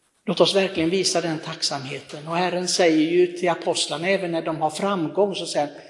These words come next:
"Det där ska ni inte vara glada över. Det ska ni inte se på. Men ni ska vara glada och tacksamma över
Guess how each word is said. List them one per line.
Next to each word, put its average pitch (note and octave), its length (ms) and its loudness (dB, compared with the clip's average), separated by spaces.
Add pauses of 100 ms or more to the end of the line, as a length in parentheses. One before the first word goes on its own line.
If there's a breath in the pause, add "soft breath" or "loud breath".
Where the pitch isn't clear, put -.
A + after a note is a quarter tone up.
(160 loud breath)
"Det G3 80 2
där G3 200 6
ska - 220 -2
ni D#3+ 80 -4
inte C#3+ 180 -8
vara C3+ 120 -8
glada B2+ 340 -2
över. A#2+ 280 -12
Det F3 100 0
ska F3+ 200 -2
ni F3 80 -2
inte D#3 260 -4 (540 soft breath)
se D#3+ 300 6
på. B2+ 280 -4 (520)
Men C#3+ 160 -8
ni C#3 100 -6
ska - 180 -2
vara B2+ 280 -2 (200)
glada G3+ 400 6
och F3 120 -2
tacksamma E3 580 -2
över C#3 420 -8